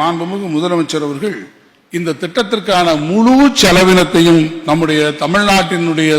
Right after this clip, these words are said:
சொந்த மாநில நிதியிலிருந்து இன்றைக்கு அவர்கள் அதை மேற்கொண்டு, இந்த திட்டத்திற்கான முழு செலவையும் தமிழ்நாடு அரசு இன்றைக்கு ஏற்றுக்கொண்டிருக்கக்கூடிய காரணத்தால்,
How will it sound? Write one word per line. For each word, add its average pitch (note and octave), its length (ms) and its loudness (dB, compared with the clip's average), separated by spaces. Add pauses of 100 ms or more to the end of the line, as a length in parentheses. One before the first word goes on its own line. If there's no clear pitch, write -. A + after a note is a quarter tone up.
(140)
சொந்த A3 440 2 (100)
மாநில F3 340 2 (140)
நிதியிலிருந்து D#3+ 600 4 (760)
இன்றைக்கு E3 320 0
அவர்கள் C#3 300 0 (200)
அதை D3 160 -2 (100)
மேற்கொண்டு, E3 440 0 (1000)
இந்த F3+ 280 -2
திட்டத்திற்கான F3+ 720 -2
முழு G#3 180 -2 (120)
செலவையும் F3 520 -4
தமிழ்நாடு D#3 460 -2
அரசு D3+ 240 -4 (120)
இன்றைக்கு C#3 380 -8 (520)
ஏற்றுக்கொண்டிருக்கக்கூடிய D3 1000 -10
காரணத்தால், D3+ 540 -10